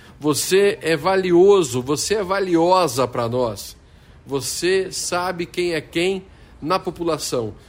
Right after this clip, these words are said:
Você conhece cada um dos paranaenses pela idade, pelo nome, pelo bairro que mora, pela igreja que você, que, que esse paranaense frequenta. Você é muito valioso, você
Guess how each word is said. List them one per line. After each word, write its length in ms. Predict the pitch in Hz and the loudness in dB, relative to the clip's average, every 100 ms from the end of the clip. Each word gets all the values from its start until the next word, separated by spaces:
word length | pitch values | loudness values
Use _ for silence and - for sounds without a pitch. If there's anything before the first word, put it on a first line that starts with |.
| - | -20
Você 360 | - 143 - 190 | -8 -6 -4 -4
conhece 580 | 190 185 170 180 175 175 | -2 0 2 0 -2 -6
cada 560 | - - 202 208 185 | -8 0 4 4 4
um 320 | 180 196 180 120 - - - | 4 4 2 -2 -14 -20 -12
dos 160 | 151 | -10
paranaenses 840 | - 165 160 147 143 170 175 - | -2 -2 0 0 0 -2 -4 -6
pela 240 | - 170 156 | -6 -4 -4
idade, 540 | 135 139 156 147 131 | -2 0 2 0 -4
pelo 260 | 120 160 151 | -6 -2 0
nome, 640 | 131 151 160 151 143 120 - - - - | 2 4 4 2 0 -6 -10 -20 -20 -4
pelo 280 | 175 170 156 | -2 0 -2
bairro 480 | 123 156 160 143 131 | 0 0 2 0 -4
que 160 | 135 | -6
mora, 400 | 117 135 151 135 | -4 0 0 -2
pela 260 | 117 175 175 | -4 -4 -4
igreja 600 | 147 120 165 180 147 135 | -4 2 4 4 2 -2
que 120 | - | -4
você, 380 | 143 135 - 151 | -6 -6 -6 -10
que, 380 | - 160 151 113 - - | -6 -2 -2 -6 -16 -20
que 120 | - 170 | -2 0
esse 180 | 165 | 0
paranaense 880 | - 156 147 143 131 151 147 - 135 | -4 -2 0 0 0 0 0 -2 -6
frequenta. 800 | 120 120 107 147 160 147 - 98 - - - - | -4 -6 -2 0 2 0 -6 -10 -14 -20 -20 -8
Você 440 | 139 135 - 170 | -4 -2 -2 0
é 80 | 151 | 0
muito 480 | 131 151 165 156 131 | 0 2 2 2 -2
valioso, 640 | 127 113 120 127 127 117 - - - - | -2 0 -2 -2 -4 -8 -18 -20 -20 -16
você 600 | 117 131 113 - 143 | -4 -4 -4 -2 -4